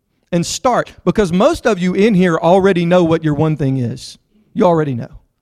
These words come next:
But for the few of you that don't, don't put it off.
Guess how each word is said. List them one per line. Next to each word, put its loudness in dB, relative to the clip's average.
But -4
for -8
the -6
few -2
of -2
you -4
that -8
don't, -2
don't -2
put 4
it -2
off. 0